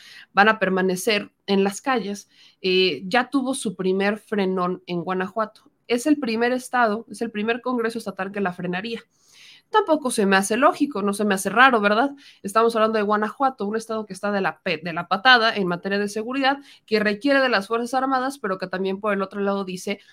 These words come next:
no a las Fuerzas Armadas. Es muy hipócrita esto, que es algo que justamente, eh, argumentaban los legisladores de Morena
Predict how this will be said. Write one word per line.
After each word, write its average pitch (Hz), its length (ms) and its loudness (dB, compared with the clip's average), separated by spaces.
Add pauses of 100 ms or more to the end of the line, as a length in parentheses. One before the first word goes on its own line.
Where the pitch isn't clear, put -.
(120)
no 214 280 4
a 214 80 4
las 202 180 2
Fuerzas 196 280 -4
Armadas. 165 480 -8
Es - 200 -6
muy 392 260 2
hipócrita 220 720 -6
esto, 151 300 -8
que 190 100 -6
es 190 100 -6
algo 202 180 0
que 180 100 -10
justamente, 175 920 -6
eh, 135 40 -8 (160)
argumentaban 185 640 -2
los 180 140 0
legisladores 175 540 -4
de 175 80 -6
Morena 175 420 -2